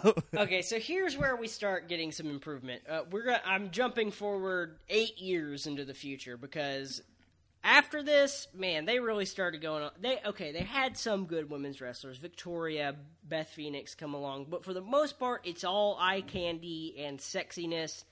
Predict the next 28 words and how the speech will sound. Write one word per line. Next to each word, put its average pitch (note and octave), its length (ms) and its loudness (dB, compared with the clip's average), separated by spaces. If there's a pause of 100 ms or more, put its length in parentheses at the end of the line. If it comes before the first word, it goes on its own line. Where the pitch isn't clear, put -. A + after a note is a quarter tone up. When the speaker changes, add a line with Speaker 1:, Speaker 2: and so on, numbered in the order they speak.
(380)
Speaker 2:
They're C3+ 120 -10
so-called F#3+ 640 0
divas. E3+ 380 0
They D#3+ 80 -2
even F#3 240 -2
have F3+ 280 0
the D3 80 -10
Divas D#3+ 580 -4
Championship, D3 720 -6
which C#3+ 180 -14
was D3+ 180 -10
the D3+ 220 -8
ugliest G3 760 -4
belt D#3 340 -2
since C#3 180 -10
John C#3+ 300 -2
Cena's C#3+ 320 -8
spinner. A#2+ 520 -6 (300)
It D#3 100 -8
had D3+ 220 -4
fucking D3 460 -6
wings G3+ 460 2
on G#3+ 180 10
it, G#3+ 220 2
and D#3+ 140 -2
it C#3 120 -8
was C#3+ 140 -8
pink, - 560 0